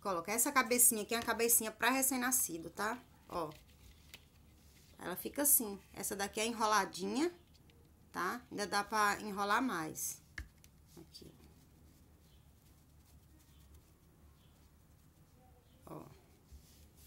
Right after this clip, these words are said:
É assim que ela fica, ó. Ela fica com esses dois bichinhos aqui enrolados. Ó. Pra recém-nascido não, Maria José. Pra recém-nascido não. Só que eu não gosto dessa,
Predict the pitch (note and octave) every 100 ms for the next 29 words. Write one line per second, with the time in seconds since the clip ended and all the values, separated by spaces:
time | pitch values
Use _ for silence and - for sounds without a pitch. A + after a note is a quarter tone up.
0 | - - E3+ - F#3+ F3 G3+ A3 - F3
1 | D3+ - - - F3+ D3 - - - -
2 | - - - - - F#3 F#3 G3 G#3 G3+
3 | G3 F#3+ F3+ A#3+ A3 A#3+ - A#3+ G#3+ G#3
4 | G#3+ G#3 A3 A3 F3 E3 D3 C#3+ - -
5 | - - - - - - - - - -
6 | - - - - - - - - - -
7 | - - - - - - - - - -
8 | - D#4 D#4 D#4+ E4 D#4 D#4 D#4 D4+ F4
9 | D#4 C4+ C4 A3+ G#3+ G3+ F#3+ F3 E3+ D3
10 | C#3+ - - - - - A3+ B3 B3+ C4
11 | A#3+ - B3+ C#4+ A#3+ F#3+ C4 B3+ C4 C#4
12 | E4+ B3+ C4 C#4+ B3 G3+ A3+ A#3+ C#4+ -
13 | D4+ D4+